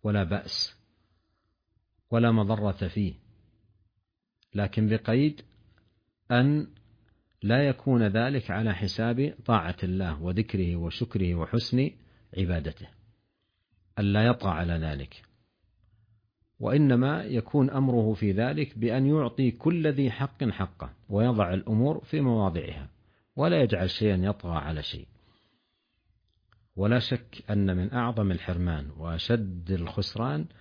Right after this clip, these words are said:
أن تطغى عناية المرء بالمال والولد على طاعة الله وذكره وشكره سبحانه وتعالى. ومما يوضح خطورة هذا الأمر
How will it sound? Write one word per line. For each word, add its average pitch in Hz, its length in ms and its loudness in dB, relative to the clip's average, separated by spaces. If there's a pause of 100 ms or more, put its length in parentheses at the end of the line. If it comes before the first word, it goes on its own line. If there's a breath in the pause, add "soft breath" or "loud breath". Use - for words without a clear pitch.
(600 soft breath)
أن 110 220 2
تطغى 90 640 -2
عناية 107 360 0
المرء 117 320 2 (100)
بالمال 101 500 0
والولد 117 500 0
على 101 220 -2
طاعة 82 400 -4
الله 78 280 -6 (640)
وذكره 87 640 0
وشكره 80 580 -4
سبحانه 78 540 -8
وتعالى. - 500 -14 (1400)
ومما 131 680 4
يوضح 113 880 0
خطورة 117 560 -2
هذا 92 320 -4
الأمر 92 380 -2